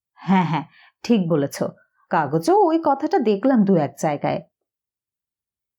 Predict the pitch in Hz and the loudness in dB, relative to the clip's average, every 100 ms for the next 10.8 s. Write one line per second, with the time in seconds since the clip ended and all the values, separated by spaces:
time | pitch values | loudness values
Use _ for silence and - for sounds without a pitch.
0 | _ - 277 311 427 403 302 262 359 254 | _ -2 0 2 2 2 2 0 0 2
1 | 226 240 180 185 180 160 147 147 139 165 | 2 4 2 0 -2 -2 -2 -4 -6 -10
2 | _ _ _ _ _ _ _ _ _ _ | _ _ _ _ _ _ _ _ _ _
3 | _ - - 285 330 330 190 190 180 180 | _ -18 -2 2 4 2 -2 -2 -2 2
4 | 277 214 175 160 - 180 170 170 156 147 | 2 2 0 -2 -4 -2 -2 -2 -2 -2
5 | - 170 160 - 147 147 160 294 359 202 | -2 0 0 -2 -4 -2 0 0 0 0
6 | 175 180 - 202 - 190 170 160 160 175 | 0 -4 -4 -4 0 0 2 2 2 2
7 | 320 392 _ _ _ - 208 196 165 - | 2 0 _ _ _ -4 0 0 -2 -2
8 | 226 240 202 170 160 160 180 160 156 151 | 0 2 0 2 2 2 -2 -2 -2 -2
9 | 160 180 302 - _ _ - 160 165 151 | -2 0 0 -4 _ _ -12 -2 0 0
10 | - 170 170 165 156 208 359 - | -4 -4 -2 -2 0 0 0 -2